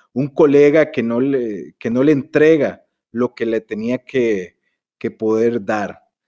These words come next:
puede comenzar a sentirse como una situación de presión cuando de hecho es un inconveniente leve que generalmente no tiene ningún impacto definitivo en el éxito de su vida.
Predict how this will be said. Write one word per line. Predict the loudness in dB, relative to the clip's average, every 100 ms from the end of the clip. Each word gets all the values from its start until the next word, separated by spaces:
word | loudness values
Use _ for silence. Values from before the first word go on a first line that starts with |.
| _ _
puede | 2 4 4
comenzar | 2 0 0 2 2
a | 2
sentirse | 0 -4 -2 -2 -2 -4 -10 -12 -12 _ _ _ _
como | 0 0
una | 0 -2
situación | -4 -2 -2 -2 -2 -2 0
de | -2
presión | -2 -4 -4 0 0 0 -2
cuando | -4 -2 -4 -2
de | 0 0
hecho | 0 -4 -4
es | -4 -4
un | -2
inconveniente | -2 -4 -4 -2 -2 -4 -2 -2 -2 0
leve | 2 4 2 -2 -12 _ _
que | -6 -4
generalmente | -2 -2 0 0 0 0 0 0
no | -2 -2
tiene | -2 0
ningún | 0 -2 -4 -4
impacto | -4 -4 -4 -4 0
definitivo | 2 2 -2 -4 -2 0 0 -2 -8 _ _
en | -6 -4
el | -2
éxito | -4 -4 -8 0 0
de | 0
su | -4 -10
vida. | -6 -6 -10